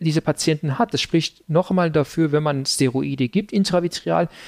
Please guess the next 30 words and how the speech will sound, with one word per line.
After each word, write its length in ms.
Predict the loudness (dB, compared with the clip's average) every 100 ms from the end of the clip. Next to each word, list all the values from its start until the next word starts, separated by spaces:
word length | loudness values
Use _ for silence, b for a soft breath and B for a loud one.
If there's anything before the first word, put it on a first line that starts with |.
| -4
dass 160 | -2
man 120 | -2 -2
die 80 |
Patienten 540 | -2 -4 0 -2 -2 -2
regelmäßig 560 | 0 0 -2 -4 -4
nachkontrolliert 800 | -2 -2 0 -2 0 0 2 0
und 160 | -2 -4
sollte 380 | 0 0 2 0
es 100 | 0
zu 140 | -2
einem 180 | -2 -2
Steroid-Response 1040 | -6 0 2 2 2 0 0 0 2 0
kommen 340 | 0 0 0 0
oder 200 | -2 -2
sollte 300 | -2 -2 -2
es 80 | 0
zu 120 | 0
einer, 260 | 0 0 -2 B B B
äh, 280 | 0 0 2
übermäßigen 720 | 0 2 4 4 0 0 -2
Tensio-Erhöhung 800 | 0 0 0 2 2 4 4 4
kommen, 320 | 2 0 0 -2 B B B
äh, 160 | 0 2
dann 220 | 2 0
muss 220 | -2 -2
man 140 | 0 0
das 200 | 0 -2
entsprechend 540 | -2 -2 -4 -2 -2
natürlich 400 | -2 -2 -2 0
therapieren. 760 | 0 0 -2 -2 0 0 -2